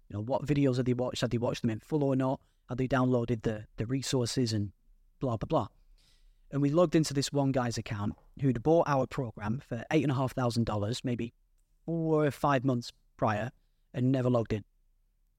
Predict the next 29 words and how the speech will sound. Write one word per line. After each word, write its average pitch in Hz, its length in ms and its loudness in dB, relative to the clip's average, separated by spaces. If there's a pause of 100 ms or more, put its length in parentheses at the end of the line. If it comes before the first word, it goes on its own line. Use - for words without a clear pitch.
and 135 180 0
never 143 220 2
emailed 123 360 2
support. 107 340 -10 (800)
And 123 340 0 (800)
yeah, 160 140 2
it 123 140 2
just, - 340 0 (480)
it 151 80 -2
was 143 80 -2
just 156 140 -2
a 147 40 2
moment 135 280 2
of 123 80 -4
like, 123 180 -2
wow, 131 260 -4
p-, - 80 -14 (240)
people 170 220 0
actually 131 260 0
do 139 140 4
that. - 180 -4 (500)
You 123 100 -2
know, 110 40 -4
people 156 320 2
will 120 380 -2 (1120)
inquire 151 600 2 (240)
about 131 220 -4
the 131 60 -4
product, 107 480 -6